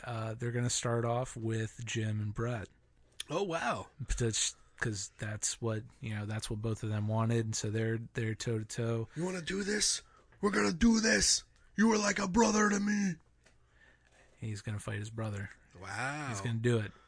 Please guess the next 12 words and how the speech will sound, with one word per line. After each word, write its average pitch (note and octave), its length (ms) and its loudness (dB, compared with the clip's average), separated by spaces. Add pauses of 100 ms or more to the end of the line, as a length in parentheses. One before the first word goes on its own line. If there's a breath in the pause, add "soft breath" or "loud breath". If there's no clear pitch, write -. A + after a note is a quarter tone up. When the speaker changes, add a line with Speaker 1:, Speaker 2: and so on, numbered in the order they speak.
(400 soft breath)
Speaker 2:
So, A2+ 220 -6
Speaker 1:
Uh, G#2+ 240 -4
Speaker 2:
uh, G2+ 320 -2
back A2+ 320 -6
and B2 100 -8
forth B2+ 360 -4
here, A#2+ 500 -2
um, G#2+ 500 -4 (100)
and G#2 380 -6
then G#2 120 -4
eventually A#2+ 840 -6 (800 soft breath)
Jim B2 400 -2